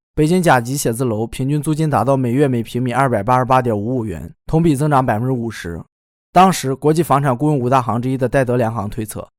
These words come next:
未来五年全球租金水平将持续上升，北京有望成为商业用途租金水平升幅最高的地区。身处时代风口的人常有天选之子的错觉，正在势头上的潘石屹看到北京写字楼租金持续上涨，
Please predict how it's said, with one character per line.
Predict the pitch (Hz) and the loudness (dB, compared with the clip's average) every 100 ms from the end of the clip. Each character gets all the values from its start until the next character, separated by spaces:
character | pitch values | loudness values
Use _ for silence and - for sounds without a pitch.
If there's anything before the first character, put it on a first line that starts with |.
| _ _ - | _ _ 2
未 | 185 | 6
来 | 156 | 8
五 | 165 131 | 6 2
年 | 220 113 | -2 -4
全 | 117 135 | -4 -2
球 | 151 | -2
租 | 147 160 | 0 0
金 | 170 | 0
水 | 143 | 0
平 | 120 123 | -2 0
将 | 139 139 | -2 -2
持 | 131 | -4
续 | 135 | -4
上 | 131 113 | -4 -4
升， | 110 107 147 _ _ - | -6 -8 -10 _ _ -2
北 | 143 | 0
京 | 175 | 2
有 | 180 | 4
望 | 156 156 | 4 4
成 | 139 | 2
为 | 139 | -2
商 | - 156 | 0 0
业 | 156 | 2
用 | 147 | 0
途 | 120 | -2
租 | 123 139 | -4 -2
金 | 147 | -2
水 | 151 117 | -2 -4
平 | 117 117 | -4 -4
升 | 147 | -4
幅 | 127 | -4
最 | 127 131 | -4 0
高 | 139 | 0
的 | 135 | 0
地 | 117 113 | -4 -8
区。 | - 104 90 - _ _ _ _ | -10 -12 -14 -16 _ _ _ _
身 | - 208 | 2 4
处 | 185 | 4
时 | 160 151 | 2 2
代 | 160 | 2
风 | 143 175 | 2 -2
口 | 156 | 0
的 | 113 | -2
人 | 95 98 101 - | -4 -8 -10 -4
常 | 143 156 | 0 0
有 | |
天 | 147 165 | 0 -2
选 | 156 117 | 0 -2
之 | 139 | -4
子 | 131 120 | -4 -4
的 | 110 | -4
错 | - 120 | -4 -4
觉， | 113 - 127 _ _ _ - | -6 -16 -18 _ _ _ 0
正 | 185 | 4
在 | 180 | 4
势 | 160 196 | 4 0
头 | 143 | 0
上 | 143 139 | 0 -2
的 | |
潘 | 135 139 | -2 -4
石 | - 117 | -4 -8
屹 | 113 - _ | -8 -12 _
看 | - 180 | 0 4
到 | 170 | 4
北 | 156 | 4
京 | 143 175 | 2 0
写 | 139 | -2
字 | 123 | 0
楼 | 143 131 | 0 0
租 | 135 | -2
金 | 143 151 | -2 -4
持 | - | -4
续 | 127 | -4
上 | 135 131 104 | -2 -4 -4
涨， | - | -10